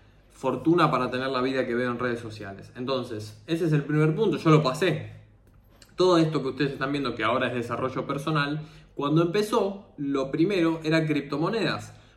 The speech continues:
¿Por qué? Porque yo me estaba capacitando en ese momento, cuando empecé con todo, en finanzas personales y en criptomonedas. Entonces, básicamente era, más allá del aprendizaje de educación financiera, sí estaba ese tema de criptomonedas, de,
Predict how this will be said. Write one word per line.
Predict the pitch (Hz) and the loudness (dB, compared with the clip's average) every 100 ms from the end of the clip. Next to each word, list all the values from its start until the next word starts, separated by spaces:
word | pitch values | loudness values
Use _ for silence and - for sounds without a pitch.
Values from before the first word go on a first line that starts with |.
| - | 0
¿Por | 156 156 | 4 4
qué? | 247 208 117 - - _ | 4 2 2 -6 -18 _
Porque | 127 123 120 | -6 -6 -6
yo | - 160 | 0 4
me | 151 | 4
estaba | 147 147 139 | 4 2 2
capacitando | 127 127 131 - 139 147 143 131 | 2 0 0 -2 -4 -2 -2 0
en | 120 | -2
ese | 123 131 | -4 -4
momento, | 127 139 127 110 | -4 -4 -2 -4
cuando | 110 117 | -4 -6
empecé | 117 117 - 147 | -4 -4 -4 -4
con | 143 | -4
todo, | 143 156 151 | 0 0 0
en | 139 131 | -2 -8
finanzas | 127 127 131 135 | -6 -6 -4 -6
personales | - 139 147 156 160 151 - | -6 -6 -2 0 2 0 -2
y | 117 | -4
en | 120 | -6
criptomonedas. | 120 113 107 107 110 104 101 - - - - | -6 -8 -8 -8 -8 -10 -14 -20 -20 -20 -16
Entonces, | 127 143 156 156 - - - - - | -6 2 4 4 0 -10 -20 -20 -20
básicamente | - 120 - 135 139 143 131 | -12 -10 -8 -8 -6 -6 -6
era, | 120 - - - - - - - | -6 -8 -20 -20 -20 -20 -12 -4
más | 143 | -4
allá | 147 160 | 0 4
del | 151 143 | 6 4
aprendizaje | 135 131 135 135 156 151 143 | 2 -2 -4 0 2 2 2
de | 123 120 113 - | 2 0 -2 -8
educación | 127 117 113 117 151 | -4 -4 -4 -4 -2
financiera, | 151 151 160 175 165 160 160 | 2 2 2 2 2 0 -2
sí | - 147 | 0 0
estaba | 139 131 127 | 0 0 -2
ese | 127 | -2
tema | 123 127 | -4 -2
de | 120 | -4
criptomonedas, | 120 120 110 123 139 143 | -4 -6 -4 -2 -2 -2
de, | 127 127 - | -4 -8 -12